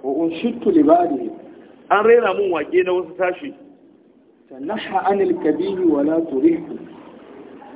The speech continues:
Speaker 1: Wa man awlaytu-, awlaytahu hasanan fazidhu.
Speaker 2: Tanaha anil kabihi. Wato ka nisanci duk wani mummunan abu.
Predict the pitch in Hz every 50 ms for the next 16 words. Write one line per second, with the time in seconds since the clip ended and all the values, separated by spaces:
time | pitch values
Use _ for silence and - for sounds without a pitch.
0 | - 131 127 139 156 185 196 202 - 160 151 151 143 143 143 156 180 190 180 -
1 | - 156 135 135 147 - 139 143 139 139 147 175 196 190 - 175 151 143 143 147
2 | 143 143 151 170 - - 196 185 180 175 170 151 143 139 123 143 156 - - 120
3 | 127 113 98 - - - - - - - - - - - - - - - - -
4 | - - - - - - 175 170 196 240 - - 196 175 175 202 196 180 156 -
5 | - 147 151 160 143 - - - - - - _ _ _ _ _ _ _ _ _
6 | _ _ _ _ _ _ _ _ _ _ _ - - 160 160 156 160 165 160 -
7 | 175 165 165 170 165 165 - 165 160 - 208 214 220 220 220 233 226 226 190 165
8 | 165 165 175 180 185 165 147 135 120